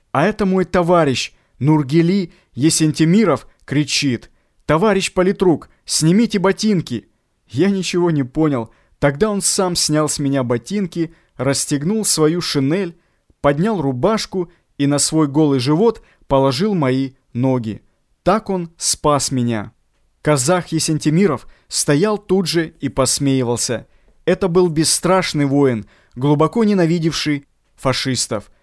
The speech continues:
Мы передали ему содержание письма лейтенанта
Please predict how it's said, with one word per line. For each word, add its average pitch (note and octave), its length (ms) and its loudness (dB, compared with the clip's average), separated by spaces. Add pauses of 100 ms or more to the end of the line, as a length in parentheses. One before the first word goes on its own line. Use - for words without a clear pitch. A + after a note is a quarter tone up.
(280)
Мы F#3 160 0
передали G3+ 460 2
ему F3 240 0
содержание D#3+ 760 0
письма D3+ 460 -2
лейтенанта C3+ 760 -2